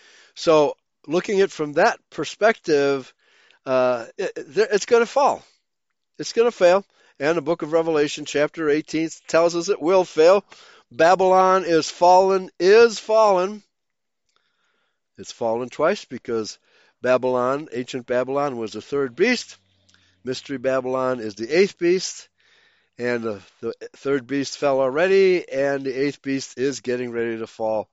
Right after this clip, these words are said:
as we speak. So this is gonna get very interesting, folks. All I, all I can tell you is keep obeying Yahweh's laws, and you will be safe in this crazy, crazy,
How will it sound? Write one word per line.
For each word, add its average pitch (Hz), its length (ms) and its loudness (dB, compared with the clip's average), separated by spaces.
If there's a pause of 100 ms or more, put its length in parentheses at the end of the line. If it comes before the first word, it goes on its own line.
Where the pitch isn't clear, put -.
(540)
as 117 320 -2
we 113 160 -8
speak. - 440 2
So 143 320 -2 (500)
this 135 180 -4
is 131 120 -8
gonna 143 260 -2
get 165 160 -2
very 165 400 2
interesting, 160 480 -4
folks. - 480 -4 (400)
All 139 220 4
I, 156 180 2 (100)
all 151 200 0
I 156 60 0
can 160 140 -6
tell 175 220 2
you 156 120 2
is 139 140 -2
keep 175 280 -6
obeying 156 400 2
Yahweh's 156 520 -2
laws, 190 600 0 (500)
and 135 320 -2
you 147 160 0
will 170 240 -2
be 160 220 -4
safe 165 600 -2 (840)
in 143 240 -2
this - 580 -4 (640)
crazy, 165 640 2
crazy, 147 840 -4